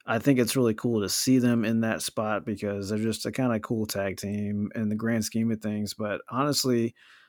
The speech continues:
I remember telling you that I had a dream of being kind of like a, a rapper wrestler gimmick, you know, having, like,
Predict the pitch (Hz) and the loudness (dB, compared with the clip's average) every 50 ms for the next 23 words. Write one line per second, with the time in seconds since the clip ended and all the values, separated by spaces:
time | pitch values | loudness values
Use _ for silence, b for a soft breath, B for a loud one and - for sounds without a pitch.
0 | b _ - 120 123 139 147 147 135 127 127 120 117 110 - 120 117 113 117 117 | b _ -2 2 4 6 6 6 6 6 6 4 4 4 2 2 2 4 4 4
1 | 123 131 131 117 110 113 95 - _ _ _ _ _ _ _ _ _ 107 107 113 | 6 6 6 4 4 2 2 0 _ _ _ _ _ _ _ _ _ -4 -2 0
2 | 113 113 113 113 113 113 107 107 101 101 113 113 113 113 110 110 107 104 98 98 | 2 2 2 4 4 2 2 0 -2 0 0 2 2 4 4 2 2 0 -2 -2
3 | 104 113 113 110 110 110 107 104 104 98 - - 107 107 107 104 98 101 104 104 | 0 2 2 4 4 4 2 2 0 -2 -4 -4 -2 -2 -2 -2 -2 -2 -2 -4
4 | 101 - 104 95 92 90 92 98 B B B B B B B B B B _ _ | -2 -2 -2 -2 -2 -2 -4 -6 B B B B B B B B B B _ _
5 | - - 101 104 95 95 98 101 110 117 117 110 - 113 110 113 117 113 - - | -6 -2 0 0 2 0 2 2 2 2 2 2 2 2 4 4 4 4 2 2
6 | 123 120 113 113 107 104 104 101 98 - _ 135 120 120 117 113 113 110 107 - | 2 2 4 4 4 2 2 0 -2 -6 _ 0 2 4 4 4 4 4 2 0
7 | - _ - 117 113 110 107 107 104 113 113 107 110 110 107 107 104 104 104 98 | -4 _ -2 0 2 2 2 2 2 2 2 2 2 2 2 2 0 0 -2 -6
8 | - | -6